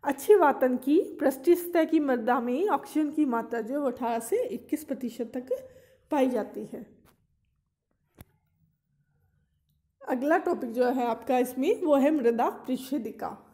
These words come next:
भूपृष्ठ तथा नीचे स्थित शैलों के ऊपरी भाग के लंबवत जो संस्त्र होते हैं, उनको सामूहिक रूप से मृदा पृच्छेदिका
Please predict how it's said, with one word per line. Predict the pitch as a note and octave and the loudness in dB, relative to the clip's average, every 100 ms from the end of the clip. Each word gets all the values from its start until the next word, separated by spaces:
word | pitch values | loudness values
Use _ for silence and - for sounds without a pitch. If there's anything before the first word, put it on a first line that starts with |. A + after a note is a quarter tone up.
| _ _ _ _ _ _ _ _ _ _ _ _ _ _ _ _ _ _ _ _ _ _ _ _ _ _ _ - | _ _ _ _ _ _ _ _ _ _ _ _ _ _ _ _ _ _ _ _ _ _ _ _ _ _ _ 0
भूपृष्ठ | B3+ E4 F4 G#4 G4+ | 4 4 6 4 2
तथा | - D#4+ C#4+ C4 C4+ | -6 -2 2 2 4
नीचे | D#4 D#4 F4 G4 | 2 4 6 6
स्थित | - F4+ | 6 2
शैलों | - D#4+ C#4 C4+ C4 | 2 2 4 4 2
के | B3+ E4+ | 2 4
ऊपरी | F#4 C4 D#4 D#4 | 4 2 2 2
भाग | B3 A#3+ A#3+ | 2 0 -2
के | A#3+ D#4 | 0 4
लंबवत | F4 C4+ D4 D4 F4 | 4 4 2 0 0
जो | D#4 | 0
संस्त्र | D4+ - C4+ C4 - C#4 | -2 -4 -6 -6 -6 -2
होते | D#4+ B3 - C4 | 2 2 2 -2
हैं, | B3 F4+ | 0 2
उनको | G#4+ F4 F4 | 0 2 -2
सामूहिक | F4 C#4 A#3+ C4 D4+ D4+ | 0 -2 -2 0 -2 -2
रूप | C#4 - | -4 -4
से | E4 F#4 | -2 0
मृदा | C#4 A3+ B3+ | 0 -2 -4
पृच्छेदिका | - C4 - B3 B3 D#4 | -6 -10 -6 -6 -6 -4